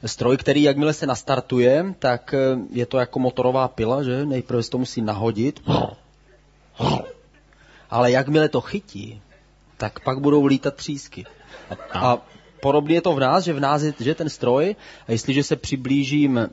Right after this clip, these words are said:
Speaker 1: příliš blízko, a tu hranici může mít každý jiný, někteří muži jsou prostě chladní a tupí, ale my, my, <laughs> my, co jsme,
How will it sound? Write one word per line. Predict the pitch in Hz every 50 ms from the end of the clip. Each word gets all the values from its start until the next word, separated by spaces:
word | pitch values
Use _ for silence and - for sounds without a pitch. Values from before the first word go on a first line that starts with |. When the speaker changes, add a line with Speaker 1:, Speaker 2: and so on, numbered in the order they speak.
| - -
Speaker 1:
příliš | - - - 135 127 135 117
blízko, | 110 101 104 107 110 98 - - - - 139 143
a | 143
tu | - 127 120
hranici | 123 123 123 131 139 131 - -
může | 131 131 123 127 135
mít | 135 135 131 -
každý | - 131 117 113 113 127 131 127 123 120 107 98 87 80 - - -
jiný, | 101 110 110 110 127 147
někteří | 147 117 101 98 - - 113 110 117 104 95 - _ _ _ _ _ _ _ _
muži | - 113 107 104 104 98
jsou | - 110 98
prostě | - - 104 - - - 110 92 - _ _ _ _ _ _ -
chladní | - - 107 107 101 107 110 110
a | 98
tupí, | - - - - 110 113 127 135
ale | - 113 110 113 107 - - - - - - - -
my, | - 135 147 - - -
my, | 139 151 170 165 - - 117 - - - 131 -
<laughs> | - - - - - - - -
my, | 120
co | - - 147 135
jsme, | 127 127